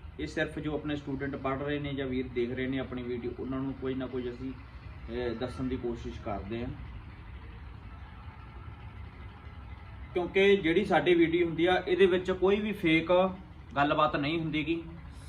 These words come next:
ਲਗਭਗ ਸੱਚਾਈ ਹੀ ਦਿਖਾਈ ਜਾਂਦੀ ਹੈਗੀ। ਸੋ ਅੱਜ,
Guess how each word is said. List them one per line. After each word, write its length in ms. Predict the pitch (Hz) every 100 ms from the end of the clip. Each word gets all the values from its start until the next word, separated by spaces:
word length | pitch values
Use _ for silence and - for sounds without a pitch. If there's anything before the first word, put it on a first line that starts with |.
| - - - - - - - - - - - -
ਲਗਭਗ 460 | 147 160 160 180 175
ਸੱਚਾਈ 440 | - 165 151 151
ਹੀ 160 | 160 185
ਦਿਖਾਈ 320 | 165 147 139
ਜਾਂਦੀ 340 | 143 131 123 147
ਹੈਗੀ। 200 | 147 175 - - - - - - - - - - - - - - - - - - - - -
ਸੋ 120 | 175
ਅੱਜ, 140 | 180